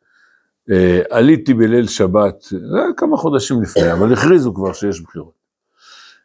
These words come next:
אה, עליתי בליל שבת לדרוש בין מנחה לערבית, ואמרתי, "שבת שלום, יש לי שתי שאלות." שאלה ראשונה,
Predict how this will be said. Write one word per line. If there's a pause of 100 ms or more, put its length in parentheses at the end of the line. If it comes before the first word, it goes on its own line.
(100)
אה,
עליתי
בליל
שבת
לדרוש
בין
מנחה
לערבית, (200)
ואמרתי,
"שבת
שלום,
יש
לי
שתי
שאלות." (760)
שאלה
ראשונה,